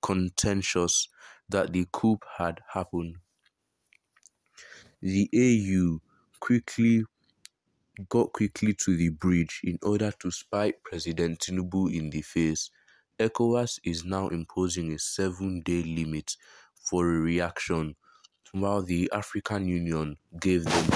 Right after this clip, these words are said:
fifteen days, creating a situation, if they like, the Niger regime can now exploit by saying it will listen to A U rather than ecowas.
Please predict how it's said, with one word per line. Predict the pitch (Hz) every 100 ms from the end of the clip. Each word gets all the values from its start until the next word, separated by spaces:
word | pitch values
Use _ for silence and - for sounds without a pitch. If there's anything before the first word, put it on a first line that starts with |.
| -
fifteen | 98 - 85 82 80
days, | 82 76 71 - - _ _ _ _ _ -
creating | - 95 104 - 113 92
a |
situation, | 80 90 - 92 90 - 85 80 - _ _ _ -
if | 113 -
they | 87
like, | 82 85 82 - - _ _ _ -
the | 95
Niger | 90 85 104 113
regime | 98 87 85 95 92
can | - 82 87
now | 90 92
exploit | 131 - - 92 90 - - _ _ _
by | 82 85 85
saying | - 98 98 95 - _ _ - - - -
it | 92
will | 85 85
listen | 87 92 - 101
to | - 87 -
A |
U | 92 90 85 82
rather | 90 95 85
than | 80 -
ecowas. | 90 - 78 78 76